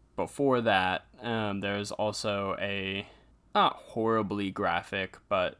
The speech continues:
a, a sex scene, um, in which one of the things about Beau is that he, he cannot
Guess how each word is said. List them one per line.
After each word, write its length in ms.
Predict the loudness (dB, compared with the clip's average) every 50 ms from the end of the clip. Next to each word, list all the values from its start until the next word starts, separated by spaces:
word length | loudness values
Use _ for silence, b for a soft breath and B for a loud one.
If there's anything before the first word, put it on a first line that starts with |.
| _ -8
a, 480 | -6 -4 -2 -2 -2 -2 -2 -2 -4 -6 -6 -6
a 120 | -8 -6
sex 380 | -6 -2 -4 -4 -4 -4 -10 -14
scene, 560 | -8 -6 -4 -4 -4 -4 -4 -6 -6 -8 -8 -12 b b b b b b b b b b b b -8
um, 380 | -4 -4 -2 -2 -2 -4 -4 -4
in 200 | -4 -4 -4 -2
which 400 | -2 -2 -4 -6 -8 -12 -14 -12 -4
one 180 | 0 2 4 4
of 80 | 2 2
the 120 | -2 -4
things 420 | -2 -2 -2 -2 -2 -4 -4 -6 -8
about 360 | -6 -2 0 0 0 0 0
Beau 300 | -2 0 0 0 0 -2 -4
is 180 | -4 -6 -6
that 220 | -2 -2 -2 -2 -2
he, 560 | -4 -4 -4 -2 -2 -2 -4 -4 -6 -8 -12 -18
he 180 | -12 -10 -10
cannot 800 | -10 -8 -6 -4 -2 -2 -2 0 0 0 -2 -2 -4 -8 -16 -16